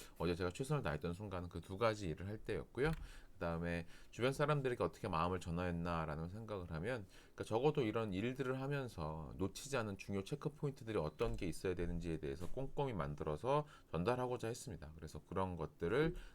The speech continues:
그 사람들에게 전하고자 했고요. 그 다음에 어제 하루를 통해서 제가 깨달았거나 또는 배운 거는 그, 그 사람들에게 진짜로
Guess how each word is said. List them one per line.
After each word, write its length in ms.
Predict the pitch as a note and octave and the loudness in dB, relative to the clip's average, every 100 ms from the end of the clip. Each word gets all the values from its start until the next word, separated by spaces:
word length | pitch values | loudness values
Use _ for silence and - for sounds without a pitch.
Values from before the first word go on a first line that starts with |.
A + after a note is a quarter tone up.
| - | -4
그 120 | D2+ | -2
사람들에게 420 | G#2 G2+ F#2 F#2 | 0 0 0 -2
전하고자 560 | - D#2+ G2 F#2+ D#2+ F#2+ | 0 0 2 0 -2 -2
했고요. 380 | C#3 - E3 D#3+ - - - | -2 4 4 2 0 0 0
그 60 | E2 | 0
다음에 460 | D#2 D2 D#2+ D#2+ - - - - G2+ | 0 0 -2 -2 -6 -14 -16 0 4
어제 140 | A#2 | 6
하루를 260 | E3 F3+ G3+ | 6 6 4
통해서 220 | G3 F3 | 2 0
제가 260 | C#3+ B2+ A#2+ | 2 2 2
깨달았거나 640 | C#3 D#3 F3 D#3 C#3 C3 | 2 4 4 4 0 -2
또는 240 | C3 B2 | -2 -2
배운 340 | G#2 D#2 F#2 F2 | 0 0 0 -2
거는 380 | E2 A2+ A#2 E2 - - - - - - - - | -4 -4 -4 -8 -16 -16 -14 -12 -14 -16 -14 -4
그, 400 | F2+ E2+ D#2+ - - - | -2 0 -2 -6 -10 -4
그 100 | A#2 | 4
사람들에게 600 | D#3+ G3 G3 F3 C3+ - | 6 6 4 2 2 0
진짜로 1160 | - C#3 D3 F3 E3 D3+ C#3+ C#3+ E3+ G3 G3+ | 0 0 2 4 6 6 6 4 4 2 0